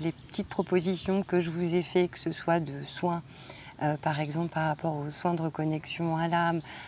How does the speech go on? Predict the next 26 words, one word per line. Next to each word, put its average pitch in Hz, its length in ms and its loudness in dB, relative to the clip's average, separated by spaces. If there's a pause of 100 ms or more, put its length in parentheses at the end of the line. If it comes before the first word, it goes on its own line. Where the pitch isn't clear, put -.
(180)
euh, 151 140 0
les 165 120 -2
soins 175 260 2
collectifs, 180 960 -2
euh, 156 120 0
le 165 80 0
petit - 180 -6
programme 180 460 4
des 170 220 2
énergies 175 480 2
aussi 180 300 -2
que 180 60 2
j'ai 170 140 0
lancé 165 420 -2
là, 151 280 2
euh, 131 80 -2 (480)
au 190 100 6
mois 185 240 4
de 175 80 4
juin, 180 500 4
euh, 147 100 2 (100)
qui - 140 -12
s-, - 140 -8 (140)
est 185 100 4
composé 180 520 2
de - 40 -8